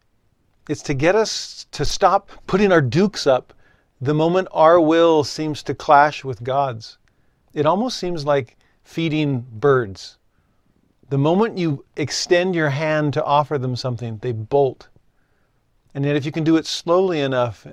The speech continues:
and gently enough and reassuringly enough, perhaps it can retrain them to recognize the kindness behind the offer and the gentleness in the hand that is being extended them.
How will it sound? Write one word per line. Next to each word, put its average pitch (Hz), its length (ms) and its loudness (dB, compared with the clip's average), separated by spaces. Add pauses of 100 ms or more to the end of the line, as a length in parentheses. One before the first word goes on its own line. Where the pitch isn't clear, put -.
(120)
and 127 260 -6
gently 147 480 -2
enough 123 380 -6
and 127 120 -8
reassuringly 143 720 -2
enough, 117 440 -12 (960)
perhaps 139 420 -6
it 165 100 -6
can 120 280 -10
retrain 143 800 -8
them 107 300 -12 (840)
to - 140 -10
recognize 151 720 0
the 123 100 -8
kindness 160 600 -8
behind 139 500 -8
the 139 120 -8
offer 117 460 -6 (760)
and 131 140 -6
the 120 80 -4
gentleness 131 680 -4
in 127 180 -10
the 120 100 -8
hand 131 380 -10
that 113 100 -8
is 110 120 -8
being 123 240 -8
extended 120 580 -12
them. 104 200 -18